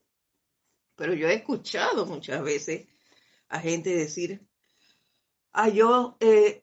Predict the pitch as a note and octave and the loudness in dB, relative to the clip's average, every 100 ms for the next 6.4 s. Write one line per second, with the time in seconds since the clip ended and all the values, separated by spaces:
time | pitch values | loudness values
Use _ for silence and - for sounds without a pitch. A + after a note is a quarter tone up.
0 | - _ - C4+ C#4 D#4+ C#4 C4+ D#4 B3 | -20 _ 0 2 2 0 -2 0 -4 -4
1 | A#3 G#3 F#3 F3 F3+ F#3 A3 G#3 F3 E3 | -2 0 2 0 -4 -6 -4 -2 0 0
2 | D#3+ D#3+ - G3+ G3 - F#3 E3 F3 D3 | -2 -8 2 4 4 2 0 2 0 -2
3 | - - - D#3+ F3+ F3 G3 F3 _ _ | -4 -16 -10 -4 -4 -2 -6 -6 _ _
4 | _ _ - A3 A3+ A3 G3+ F3+ F3+ D#3 | _ _ 0 2 2 -4 -8 -10 -12 -14
5 | D#3 - E3+ - G3+ G3+ A3 - - B3+ | -14 -18 -18 -16 -14 -12 -12 -16 -8 -6
6 | C#4+ - C#3+ - | -6 -10 -14 -14